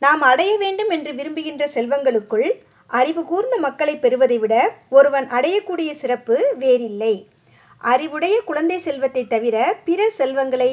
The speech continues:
யாம் மதிப்பதில்லை என்று கூறுகிறார் திருவள்ளுவர். மீண்டும் குறள், பெருமவற்றுள் யாம் அறிவது இல்லை, அறிவறிந்த மக்கட்பேறு அல்ல பிற.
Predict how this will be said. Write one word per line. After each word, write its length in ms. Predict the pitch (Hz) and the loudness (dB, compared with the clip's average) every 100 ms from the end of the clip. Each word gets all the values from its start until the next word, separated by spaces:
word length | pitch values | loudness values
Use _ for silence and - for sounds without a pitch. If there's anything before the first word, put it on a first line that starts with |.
| 240 | 0
யாம் 240 | 226 240 | -2 0
மதிப்பதில்லை 640 | 226 262 302 330 294 294 | -2 -4 -4 -6 -4 -6
என்று 260 | 285 240 240 | -4 -2 -4
கூறுகிறார் 640 | 233 240 233 214 226 392 - _ | -4 -6 -2 0 0 -2 -4 _
திருவள்ளுவர். 680 | - 254 226 196 202 220 208 - _ _ _ _ _ | -2 0 0 -4 -4 -4 -4 -8 _ _ _ _ _
மீண்டும் 500 | 247 302 302 269 440 - | -6 -2 2 2 2 2
குறள், 400 | 240 226 214 202 _ _ _ _ _ _ _ | 4 4 4 -2 _ _ _ _ _ _ _
பெருமவற்றுள் 760 | 302 349 392 392 403 - 415 381 | 0 2 4 4 2 4 4 6
யாம் 260 | 262 277 | 4 4
அறிவது 380 | 294 302 294 277 | 0 -2 -6 -6
இல்லை, 340 | 240 220 202 285 554 - | -4 -2 0 0 -2 2
அறிவறிந்த 640 | 247 277 269 240 233 214 233 480 - _ - | 4 4 2 0 -2 -2 0 -2 -6 _ -8
மக்கட்பேறு 840 | 233 302 - 415 427 - 269 285 427 | -4 -4 -2 -4 -2 0 2 4 2
அல்ல 220 | 240 240 | 2 0
பிற. 220 | 233 196 | -2 -4